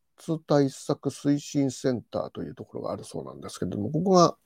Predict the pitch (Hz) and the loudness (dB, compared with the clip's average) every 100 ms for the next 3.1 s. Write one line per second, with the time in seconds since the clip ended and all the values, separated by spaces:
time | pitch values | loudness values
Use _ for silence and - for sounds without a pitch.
0 | _ _ - 143 131 135 127 131 - 143 | _ _ 6 8 10 8 6 4 2 0
1 | 151 151 185 156 - - 95 - 87 - | 2 4 6 6 4 -2 -4 -6 -8 -8
2 | - 85 - - - - - - - - | -8 -10 -10 -16 -16 -20 -20 -20 -20 -20